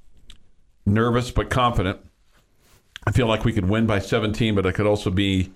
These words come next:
see it being a one-score game, one of those games that brings a lot of hype, and the hype could either flatten us or juice us up. And as big as this game is for us, our fans, et cetera,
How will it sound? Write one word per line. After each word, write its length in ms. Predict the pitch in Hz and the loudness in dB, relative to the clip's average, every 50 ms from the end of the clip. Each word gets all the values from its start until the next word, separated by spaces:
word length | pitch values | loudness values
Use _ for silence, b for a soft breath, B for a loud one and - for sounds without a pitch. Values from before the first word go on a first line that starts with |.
| _ _ _ | _ _ _
see 180 | - - 120 107 | -6 -2 -2 0
it 100 | 82 85 | 0 0
being 240 | 104 104 104 98 95 | 0 0 2 0 0
a 60 | 90 | 0
one-score 520 | 87 98 104 110 107 - - 101 92 90 | 0 0 0 0 -2 -2 -2 0 0 0
game, 200 | 78 92 90 92 | 0 0 0 0
one 100 | 92 90 | 0 0
of 60 | 87 | 0
those 160 | 82 85 82 - | 0 -2 -2 -2
games 240 | - 95 95 87 | -2 -2 0 0
that 80 | 85 90 | -2 -2
brings 260 | - 101 101 92 - | -2 -2 -2 -2 -2
a 40 | 95 | 0
lot 180 | 87 87 90 82 | 0 2 2 0
of 60 | 76 | 0
hype, 360 | 76 104 98 95 98 95 - b b b b b b - | 0 0 0 0 0 -2 -6 b b b b b b -4
and 100 | - 92 | -2 0
the 80 | 87 | 0
hype 240 | 85 104 107 104 104 - | 2 0 0 0 -2 -2
could 140 | 107 92 | -2 0
either 400 | 95 92 95 87 92 92 85 78 b b b b b b b b b b _ - | 2 2 2 2 0 0 0 -2 b b b b b b b b b b _ -4
flatten 320 | - 113 113 117 110 117 | 0 0 0 0 0 0
us 240 | 117 117 - - - - | -2 -2 -4 -6 -6 -4
or 140 | 110 98 90 | -2 -2 0
juice 320 | 80 - 113 110 110 - | 2 2 2 2 0 -2
us 160 | 92 - - | -4 -2 0
up. 340 | - 101 92 92 - - _ | 0 0 0 0 -2 -6 _
And 120 | 92 92 90 | -2 -2 -2
as 100 | 85 85 | 0 0
big 180 | 110 110 104 | 0 0 0
as 120 | 101 92 98 | 0 0 -2
this 140 | 104 101 - | -4 -4 -2
game 220 | - 104 101 101 98 | -2 -2 0 0 0
is 100 | 92 - | -2 -2
for 220 | - 98 98 98 | 0 0 2 2
us, 180 | 98 95 - - | 2 0 0 -2
our 80 | 82 | -2
fans, 340 | 78 98 101 98 98 87 85 | -2 -2 -2 -2 -2 -2 -4
et 60 | 80 | -6
cetera, 400 | - - - - 92 87 87 82 | -4 -2 -2 0 0 0 0 -2